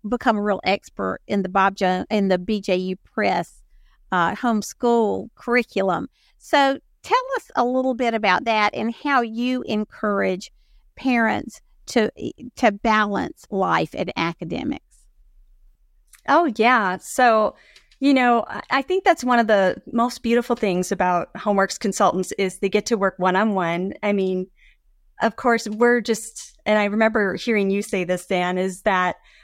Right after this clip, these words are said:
Speaker 2: um, we're always, like, impressed with these big crowds and the big speakers, right? But,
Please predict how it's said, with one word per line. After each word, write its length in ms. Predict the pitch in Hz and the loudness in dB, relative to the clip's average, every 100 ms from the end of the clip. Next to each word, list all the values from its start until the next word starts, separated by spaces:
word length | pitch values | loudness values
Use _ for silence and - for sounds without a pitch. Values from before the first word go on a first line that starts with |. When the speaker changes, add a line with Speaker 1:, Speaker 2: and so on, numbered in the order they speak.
| _ | _
Speaker 2:
um, 260 | 214 208 190 | 0 2 0
we're 260 | 185 208 | 0 2
always, 420 | 220 220 214 208 - | 4 4 2 0 0
like, 180 | 185 | 0
impressed 640 | 202 196 - - 233 214 - | 2 0 -2 -2 0 0 -4
with 120 | 180 | -6
these 180 | 180 160 | -6 -4
big 240 | - 180 | -2 -2
crowds 600 | - - 185 170 170 165 - | -2 -2 0 2 2 0 -4
and 180 | 175 | -2
the 60 | 170 | 0
big 180 | 175 165 | -2 -4
speakers, 560 | - 202 - 175 - | -4 -4 -2 -6 -2
right? 280 | 202 190 190 | 0 0 0
But, 220 | 214 208 | 0 0